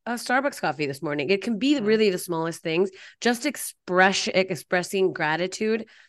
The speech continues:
Speaker 1: toward the small, even the smallest things in your life is still practicing that muscle. And then you'll
Speaker 2: Yeah.
Speaker 1: get to the point where sometimes you will feel inspired and you'll be like, "Oh my God, you know, the, the amazing people that I have around me, my family, this and that." And that's always something that's great to continue to be grateful for,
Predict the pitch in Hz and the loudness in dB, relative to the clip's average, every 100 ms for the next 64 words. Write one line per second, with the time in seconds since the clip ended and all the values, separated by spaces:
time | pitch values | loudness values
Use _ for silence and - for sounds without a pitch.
0 | _ - 226 208 196 180 175 175 - 175 | _ -4 2 4 6 4 0 -8 -6 -6
1 | - 220 226 190 180 175 170 170 175 165 | -4 -4 -2 -4 -4 -2 -2 -2 -2 -2
2 | 160 156 160 - - - 196 190 - 214 | 0 0 0 -2 -12 2 2 2 0 2
3 | 196 190 165 160 160 156 147 139 143 143 | 2 2 0 0 -4 -6 -6 -4 -4 -6
4 | - - - - 185 196 226 214 175 226 | -8 -12 -18 -2 4 6 8 6 6 4
5 | 220 190 180 254 247 190 - 277 320 208 | 4 -2 0 2 4 2 4 4 6 6
6 | 185 - - 247 285 196 220 208 165 147 | 4 2 -2 0 4 4 2 2 0 -2
7 | - 156 165 175 170 165 202 190 151 - | -4 -4 -2 -2 -2 -2 -8 -8 -8 0
8 | 240 226 208 196 196 180 175 - - - | 2 4 4 6 4 4 2 -2 -16 -6
9 | 202 190 214 214 208 220 196 - - 269 | -2 0 2 2 2 -2 -2 -6 -10 -6
10 | 240 247 214 196 202 214 247 240 233 226 | -2 0 0 0 0 2 4 4 2 0
11 | 214 - 240 240 226 214 208 214 214 214 | -4 -4 -2 0 0 -2 -4 -4 -2 -2
12 | 185 185 196 180 180 180 175 165 160 156 | 0 0 0 0 0 0 -4 -6 -6 -8
13 | - 185 160 - 160 139 - - 190 196 | 2 4 4 0 -2 -2 -10 -4 -2 4
14 | 190 175 165 202 247 190 160 - 143 135 | 4 4 2 0 2 4 4 2 -6 -4
15 | 143 151 | -4 -4